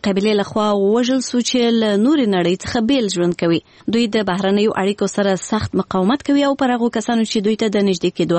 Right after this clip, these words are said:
هڅه کوي، په غشي او لیندۍ او نیزو بریدونه کوي. امریکایي جان آلن چاو د روان کال په نومبر میاشت کې په غیر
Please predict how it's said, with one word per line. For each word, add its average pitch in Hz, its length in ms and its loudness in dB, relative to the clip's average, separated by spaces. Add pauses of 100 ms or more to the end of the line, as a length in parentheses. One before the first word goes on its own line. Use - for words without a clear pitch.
هڅه 285 240 0
کوي، 294 200 2 (320)
په 220 80 0 (140)
غشي 277 300 0
او 302 40 2 (120)
لیندۍ 226 360 2 (240)
او 208 160 0 (140)
نیزو 185 340 2 (160)
بریدونه 214 480 -2
کوي. 165 200 -2 (360)
امریکایي 302 600 2
جان 247 220 0 (100)
آلن 196 320 2
چاو 254 320 0 (220)
د - 20 2 (240)
روان 185 300 0
کال 190 180 0
په 185 160 0
نومبر 175 400 0
میاشت 190 280 -2
کې 196 160 0
په 208 60 2 (120)
غیر 262 180 2